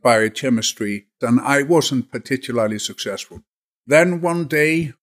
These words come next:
we isolated a protein from human brain, cloned the transcript, and sequenced the C D N A.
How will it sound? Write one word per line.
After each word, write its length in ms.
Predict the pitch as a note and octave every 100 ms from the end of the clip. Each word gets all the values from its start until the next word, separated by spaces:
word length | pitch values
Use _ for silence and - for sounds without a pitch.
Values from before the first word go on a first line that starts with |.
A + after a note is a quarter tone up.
| _
we 160 | A#2+ B2
isolated 680 | C#3 D3+ D3 C#3 C3+ C3
a 60 | A#2+
protein 400 | - D3 D3 C#3
from 160 | B2 B2
human 320 | C#3+ C3+ B2
brain, 360 | C3+ C#3 C3+ C3+
cloned 320 | B2 B2+ A2
the 100 | A2+
transcript, 600 | - C#3+ C3+ - C3+ A#2+
and 200 | A2+ A2
sequenced 600 | G#2 B2+ A#2+ - A#2 G2+
the 80 | A2+
C 240 | - A#2 A2+
D 220 | A2+ G#2+
N 100 | G#2+
A. 360 | A#2 B2+ C3+